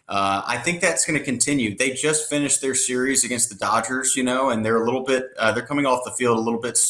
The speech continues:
uh, later than the Astros did. And so the Astros had this kind of layoff. Sometimes I, I don't think this will happen, but you can get away from the game and you just kind of lose a little bit of the feel, uh, when you have days off. So it might take them a, uh, a minute or two to get going. And I think that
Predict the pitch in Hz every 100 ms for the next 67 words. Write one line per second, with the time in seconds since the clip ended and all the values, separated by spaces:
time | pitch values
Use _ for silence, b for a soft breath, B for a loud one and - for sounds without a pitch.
0 | - - 101 101 104 120 131 147 147 120
1 | 110 107 B B B B 113 113 127 -
2 | 151 147 113 156 160 143 - 127 120 151
3 | 190 185 143 143 123 120 - 131 113 120
4 | 175 135 117 113 165 160 151 139 120 123
5 | 117 127 143 123 127 120 - 104 151 170
6 | 117 110 110 127 135 123 113 151 131 139
7 | 139 120 110 127 135 120 113 113 - 135
8 | 110 117 120 110 117 113 110 104 101 -
9 | 135 117 107 - B B - 101 101 113
10 | 113 110 98 113 110 113 113 98 95 -
11 | 120 110 107 B B 120 139 151 - 175
12 | 170 147 123 110 - 113 107 104 107 113
13 | 117 117 110 104 127 113 107 117 - 131
14 | 139 117 107 123 147 127 - 113